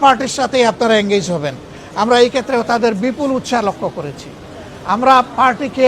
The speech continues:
বড় কে ছোট আমরা এটা বুঝি না। আমরা মনে করি বাংলাদেশে যারাই রাজনীতি করেন তারা দেশ এবং জনগণের কল্যাণ চিন্তা করেই তারা করেন। এই জন্য আমরা সকল পার্টির হয়েই বলতে পারেন যে আমরা সেখানে কথা বলে এসেছি, আমরা দেশের জনগণের পক্ষে কথা বলে এসেছি।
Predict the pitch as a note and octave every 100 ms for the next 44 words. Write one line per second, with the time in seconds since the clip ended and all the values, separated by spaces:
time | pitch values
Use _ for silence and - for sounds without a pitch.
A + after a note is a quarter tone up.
0 | B3+ A#3 A3+ A#3+ B3 A#3+ A#3+ A3+ A#3 A3
1 | A3 G#3+ A3 G3 G3 G#3+ D#3+ C3 - -
2 | - - A3+ B3 B3 A#3 A#3+ C4 C4 C4
3 | A3+ G#3+ A3 A#3 A#3 G#3+ A3 A#3 B3+ A3
4 | G3 F3+ A#3+ A3+ A#3 A#3 - - - -
5 | - A3+ G3+ A3 G#3 B3 B3 A3+ G#3+ G#3
6 | A3+ A3+ B3+ A3+ A3 A#3 - - - -
7 | - B3+ A3+ B3 A3 B3 B3 A3+ G3+ F#3+
8 | D#3 C3+ - - - - - F#3 G3+ B3
9 | B3 A#3 A#3+ A#3+ A#3 G#3 C4+ C4 C4 B3
10 | D4 B3 A#3+ A#3+ A#3+ A3 A3 A3 A3+ A3+
11 | A3 A3 F3+ G3+ G#3 F#3+ F#3+ F3+ E3+ C#3+
12 | C3+ A#2+ - - - - - - - G3
13 | A#3 G#3+ A3+ B3+ G#3 A3 A3+ A#3+ B3+ A3
14 | B3 - G#3+ G#3+ G#3 F3+ D#3 C3 D3+ -